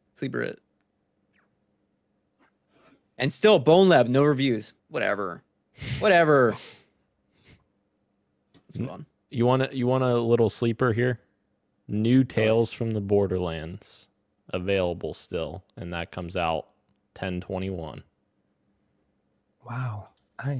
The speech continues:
Speaker 1: We should be
Speaker 3: forgot
Speaker 1: looking out for
Speaker 3: about
Speaker 1: your
Speaker 3: that.
Speaker 1: Warhammer
Speaker 3: <laughs>
Speaker 1: game.
Speaker 2: Yeah, that's
Speaker 3: Oh, yeah.
Speaker 2: true.
Speaker 1: Pre-, it was, it previewed great.
Speaker 3: New Tales of the Borderlands comes out Friday?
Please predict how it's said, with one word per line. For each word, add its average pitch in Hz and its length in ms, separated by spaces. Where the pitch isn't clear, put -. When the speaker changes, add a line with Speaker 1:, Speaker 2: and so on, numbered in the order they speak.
Speaker 1:
We 185 100
should 294 120
be 277 60
Speaker 3:
forgot 254 60
Speaker 1:
looking 202 200
out 185 120
for 160 80
Speaker 3:
about 143 80
Speaker 1:
your 139 240
Speaker 3:
that. 120 120
Speaker 1:
Warhammer 139 600
Speaker 3:
<laughs> - 20
Speaker 1:
game. 82 240
Speaker 2:
Yeah, 107 320
that's 113 120
Speaker 3:
Oh, 139 80
yeah. 123 200
Speaker 2:
true. 117 180
Speaker 1:
Pre-, - 140
it 135 60
was, 131 180
it 127 120
previewed 143 360
great. 95 260
Speaker 3:
New 160 300
Tales 247 280
of 240 40
the 220 80
Borderlands 202 420
comes 196 160
out 196 160
Friday? 220 480